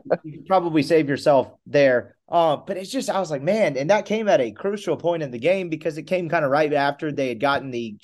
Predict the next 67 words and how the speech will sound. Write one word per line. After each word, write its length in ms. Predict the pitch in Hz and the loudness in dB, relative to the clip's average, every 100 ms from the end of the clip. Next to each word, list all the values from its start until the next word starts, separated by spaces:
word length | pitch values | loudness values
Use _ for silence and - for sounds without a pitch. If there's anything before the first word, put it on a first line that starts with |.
| 127 | -2
uh, 180 | 120 | 0
Gonzalez 540 | 110 113 110 131 143 131 | -2 -4 0 4 4 4
home 220 | 139 123 | -2 0
run 300 | 127 127 120 _ _ _ - | 0 0 -4 _ _ _ -14
to 60 | |
tie 300 | - 156 147 | -2 2 4
it 100 | 120 | 4
up. 360 | 131 160 170 170 | 4 4 4 0
And, 220 | 151 151 - _ | -4 -4 -14 _
you 80 | 180 | 0
know, 100 | 196 | 0
for 300 | 202 202 185 | 0 -2 -2
a, 140 | - 165 143 | -2 -4 -4
a 100 | - | -4
second 420 | 185 - 247 269 160 | -2 0 0 0 -4
consecutive 580 | 156 196 202 190 135 | 0 0 0 -2 -4
day, 220 | 110 214 240 | 0 0 0
you've 200 | 185 170 | -2 -2
had 240 | 262 - | -2 -2
two 220 | - 214 | -8 -8
pitchers 480 | 151 214 214 175 104 | -6 -6 -4 -6 -2
give 200 | 131 185 | 0 0
you 180 | 180 139 | 0 -2
a 60 | |
chance 520 | 113 165 196 160 - - | -2 -4 -2 -2 -6 -10
in 160 | 139 | -4
both 220 | 151 165 | 0 0
those 180 | 160 131 | 0 -2
games. 240 | 190 165 131 | -2 -4 -2
Now, 80 | |
granted, 200 | 131 160 | -2 0
Ole 100 | 147 | 2
Miss 180 | 143 135 | 0 -4
took 160 | - 131 | -6 -6
advantage 320 | 117 135 151 | -2 -4 -4
of 60 | 120 | -8
the 100 | 117 | -6
Xavier 340 | 110 139 117 | -2 -2 -2
Rivas 320 | 107 147 180 | -2 -2 -2
start, 300 | - 139 135 | -2 0 0
but 120 | 135 123 | -2 -2
J 180 | 175 | -2
T 200 | 226 240 | -2 -8
Quinn 280 | 175 151 190 | -6 -2 -2
in 140 | 233 165 | -2 -2
that 180 | 131 | -2
ga-, 140 | 123 - | -4 -6
was 180 | 147 117 | -6 -4
much 340 | 131 226 - | 2 2 0
better 300 | 135 123 110 | -2 0 -2
than 140 | 113 131 | -6 -6
he 80 | 120 | 0
was 240 | 147 135 | 2 2
at 60 | 127 | 0
A 120 | 117 | -2
and 100 | 131 | 0
M. 200 | 185 156 | -2 0
I 80 | 170 | 4
know 160 | 269 | 6
his 120 | 170 | 4
results 420 | 131 117 165 214 147 | 0 -2 -2 -2 -6
weren't 180 | 131 | -6
bad 220 | 110 120 117 | -2 -2 0
at 80 | |
A 80 | 120 | -4
and 100 | 113 | -4
M. 220 | 127 123 | -6 -8